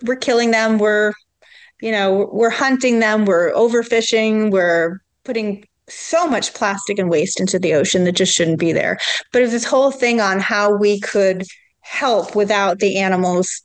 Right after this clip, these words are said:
having to, and it's not, someone said, "Oh, well, maybe it was a whale that was, like, you know, a boat hit it or they were upset." No, I mean, these beings, these consciousness is so elevated that their perception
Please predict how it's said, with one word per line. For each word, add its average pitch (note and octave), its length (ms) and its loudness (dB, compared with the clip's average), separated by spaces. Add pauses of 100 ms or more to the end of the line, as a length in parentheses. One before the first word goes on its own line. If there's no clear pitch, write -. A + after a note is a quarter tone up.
(120)
having G3 540 -4
to, E3+ 440 0 (300)
and A#3+ 100 0
it's B3 180 -2
not, C4+ 260 0
someone C#4 320 0
said, A#3+ 260 2
"Oh, B3+ 340 2
well, B3 140 2
maybe A#3+ 300 0
it A3+ 80 0
was A#3+ 140 0
a B3 60 2
whale A3+ 480 4
that G#3+ 280 -2
was, G#3+ 320 0
like, G3+ 340 2 (340)
you A#3+ 120 -2
know, G3+ 560 -2
a - 80 0
boat G#3 340 2
hit A3 240 0
it G#3 240 2
or F3+ 320 2
they F#3+ 160 2
were G3 120 2
upset." F#3 500 -2
No, C#4 180 2 (100)
I A#3 80 2
mean, G#3+ 220 2
these C4+ 280 -2
beings, C4 440 -4
these A3+ 160 -2
consciousness A#3 720 -4
is - 180 -4
so C4+ 520 0
elevated F#3+ 720 0
that A3+ 180 0
their C#4 360 0
perception A#3+ 920 -2